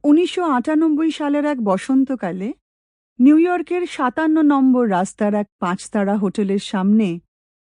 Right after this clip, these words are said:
এক তরুণ ভারতীয় শিল্পপতির গাড়ি এসে থামল।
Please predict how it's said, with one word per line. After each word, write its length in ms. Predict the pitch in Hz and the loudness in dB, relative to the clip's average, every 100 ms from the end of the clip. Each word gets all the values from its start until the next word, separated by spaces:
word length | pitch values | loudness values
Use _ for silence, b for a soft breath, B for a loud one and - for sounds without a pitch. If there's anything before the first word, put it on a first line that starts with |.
| _ | _
এক 180 | - - | -6 -4
তরুণ 400 | - 311 339 339 | -2 0 2 2
ভারতীয় 540 | 254 247 240 262 269 269 | 2 2 0 0 0 0
শিল্পপতির 720 | - 226 196 196 185 202 180 | 0 -2 -2 -4 -4 -4 -4
গাড়ি 360 | 175 170 196 196 | -2 -2 -2 -2
এসে 240 | - 185 | -4 -6
থামল। 440 | - 170 156 156 | -4 -6 -6 -8